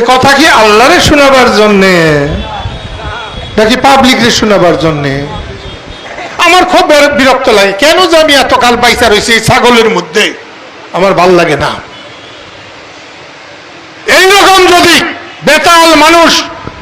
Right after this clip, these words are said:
আমার সঙ্গে একাত্তর সালে হইতো, মুক্তিযুদ্ধে জয় লাভ তো দূরের কথা, পরাজয়ও বরণ করতে পারতাম না। আমার ইথার সিদ্দিক একটু আগে বললো, "পাক বাহিনী",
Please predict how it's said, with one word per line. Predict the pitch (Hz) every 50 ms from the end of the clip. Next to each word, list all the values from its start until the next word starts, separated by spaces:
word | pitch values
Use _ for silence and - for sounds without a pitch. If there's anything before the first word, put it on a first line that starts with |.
| - - - - -
আমার | - 277 302 311 294
সঙ্গে | - - - - 302 294 285 285 285 277 233 - 269 - - - - - - 254
একাত্তর | 240 240 311 277 - - 277 233
সালে | - - 277 277 247
হইতো, | 208 247 277 262 254 277 254 214 156 - - - - - - - - - - - -
মুক্তিযুদ্ধে | 175 214 269 269 262 - 277 262 226 262 262 - 294 277 -
জয় | 190 233 269 277 254
লাভ | 220 233 254 254 -
তো | 311 294
দূরের | 240 262 262 262 247 220 -
কথা, | 220 196 - 196 202 180 - - - - - - - - - - - - - - - -
পরাজয়ও | 302 285 285 285 269 226 220 240 247 254 269 277 262 269 269 262 - - - -
বরণ | 190 220 220 220 214 185
করতে | 165 180 - - 175
পারতাম | 151 151 151 - - 143 131
না। | 139 135 - - - - - - - - - - - - - - - - - - - - - - - - - - - - - - - - - - - - - - - - -
আমার | 226 240 269 285 285
ইথার | 294 285 277 294 302
সিদ্দিক | 302 302 302 294 285 269 247
একটু | 269 277 277 269 302
আগে | 294 285 285
বললো, | 277 262 247 226 202 - - - - - -
"পাক | 311 311 320 277 226
বাহিনী", | 254 214 175 262 220 170